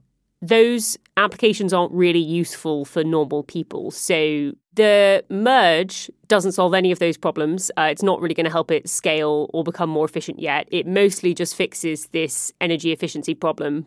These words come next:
But you have heard from people like Vitalik Buterin, who is the founder of Ethereum, that essentially the merge happens first, and then the very next thing the developers who work on Ethereum are going to be focused on is scalability, uh, the, in particular this sort of technological upgrade called sharding, which would allow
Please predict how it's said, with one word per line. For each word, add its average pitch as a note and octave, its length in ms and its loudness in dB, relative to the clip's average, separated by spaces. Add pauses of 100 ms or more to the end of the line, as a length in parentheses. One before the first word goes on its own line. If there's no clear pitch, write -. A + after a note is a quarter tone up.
But - 460 0 (760)
you G#3 140 0
have A3 200 2
heard G3 380 2
from E3 440 0
people F3+ 300 -2
like D#3 300 0
Vitalik E3 340 -2
Buterin, A3+ 400 0
who F#3+ 80 2
is F#3 80 -2
the F#3 80 -10
founder F3 340 2
of D#3 80 -4
Ethereum, D#3 460 -2
that D#3 180 -6
essentially G#3+ 720 0
the G#3+ 100 0
merge B3 260 6
happens A3 280 -2
first, D#3 520 -2
and F3 180 0
then F3 400 2
the F3 160 -4
very G3 260 2
next F#3+ 220 0
thing D#3+ 320 -2
the - 80 -6
developers E3 480 -2
who G3 80 -2
work A3+ 220 4
on G#3 60 2
Ethereum F3+ 240 0
are E3 80 0
going D#3+ 100 -2
to D3 60 -8
be D#3 60 -6
focused D#3 380 -2
on D3+ 280 -2 (100)
is D#3 680 -4
scalability, D3+ 880 0
uh, C#3 240 0
the, D#3+ 140 0
in F#3+ 80 0
particular F#3 340 -4
this D3+ 160 -4
sort - 220 -8
of - 80 -10
technological E3 480 -4
upgrade D#3+ 300 -2
called E3+ 180 -6
sharding, D3 800 0
which D3 180 -8
would E3 120 -2
allow C#3+ 640 2